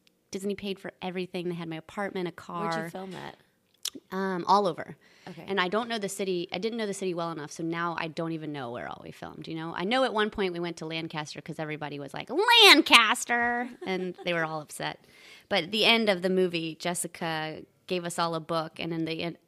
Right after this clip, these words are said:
Speaker 1: at the end of my book, it said, "Hey, write me an email anytime." And that
Speaker 2: Oh,
Speaker 1: was,
Speaker 2: that's
Speaker 1: so it, like,
Speaker 2: cool.
Speaker 1: came full circle, and it was cool.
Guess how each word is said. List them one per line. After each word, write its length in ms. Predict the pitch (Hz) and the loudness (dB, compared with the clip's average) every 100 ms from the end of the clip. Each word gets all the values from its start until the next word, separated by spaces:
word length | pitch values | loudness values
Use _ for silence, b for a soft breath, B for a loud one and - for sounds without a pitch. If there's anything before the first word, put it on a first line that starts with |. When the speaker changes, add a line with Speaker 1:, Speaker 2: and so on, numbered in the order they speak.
| - | -20
Speaker 1:
at 140 | - | -14
the 300 | 156 151 151 | -12 -10 -8
end 160 | - 180 | -4 -2
of 60 | 170 | -2
my 120 | 165 | -6
book, 300 | 165 156 - | -6 -8 -10
it 120 | - | -14
said, 340 | - 156 151 | -10 -10 -10
"Hey, 280 | 160 160 165 | -12 -8 -8
write 220 | 156 160 | -4 -6
me 140 | - 160 | -4 -6
an 80 | 151 | -6
email 260 | 151 147 139 | -6 -8 -8
anytime." 500 | 147 143 151 - 151 - _ _ _ _ _ _ - | -8 -8 -12 -14 -16 -20 _ _ _ _ _ _ -8
And 80 | 165 | -8
that 80 | |
Speaker 2:
Oh, 40 | 143 | -8
Speaker 1:
was, 100 | - | -10
Speaker 2:
that's 400 | - - - - | -14 -20 -20 -12
Speaker 1:
so 100 | - | -4
it, 80 | 165 | -2
like, 160 | 160 170 | -2 -4
Speaker 2:
cool. 240 | - - | -8 -16
Speaker 1:
came 200 | - 202 | 0 0
full 160 | 196 185 | 0 -4
circle, 340 | - - - | -6 -10 -10
and 80 | - | -10
it 80 | - | -10
was 120 | - | -10
cool. 220 | - - | -10 -10